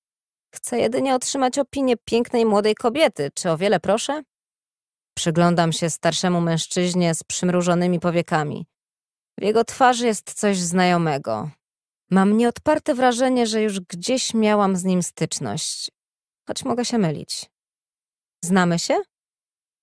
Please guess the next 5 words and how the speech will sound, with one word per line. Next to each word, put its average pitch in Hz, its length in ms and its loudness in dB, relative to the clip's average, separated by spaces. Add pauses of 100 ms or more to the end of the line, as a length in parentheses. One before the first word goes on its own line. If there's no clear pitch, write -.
(220)
„Nie, 165 300 2
skąd?”, - 520 -2 (240)
odpowiada 160 460 2
z 151 40 -2
zaskoczeniem. 151 760 -4